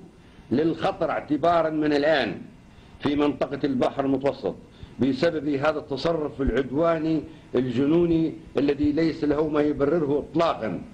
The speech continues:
عدا كونه عدوان استعماري صليبي كفيل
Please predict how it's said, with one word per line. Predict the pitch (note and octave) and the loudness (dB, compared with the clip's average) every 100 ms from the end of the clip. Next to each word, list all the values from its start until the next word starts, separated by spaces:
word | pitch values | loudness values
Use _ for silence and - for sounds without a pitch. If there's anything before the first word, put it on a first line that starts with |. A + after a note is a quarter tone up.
| - - - | -20 -20 -6
عدا | - C#3 D3+ | -2 0 0
كونه | C#3+ F3 E3+ | 0 -2 -2
عدوان | C3 C3 C#3+ F3 F3 - | -2 -2 0 0 0 -4
استعماري | - - D3+ A#2+ D3 F3+ E3+ D#3+ D3 | -8 -2 -2 0 0 2 2 0 -6
صليبي | - D3+ F3 D#3 G#2+ F2 - - - - | -2 -2 0 0 -2 -2 -4 -16 -20 -4
كفيل | D3 E3 G3 F#3+ F3 | -2 0 0 0 -2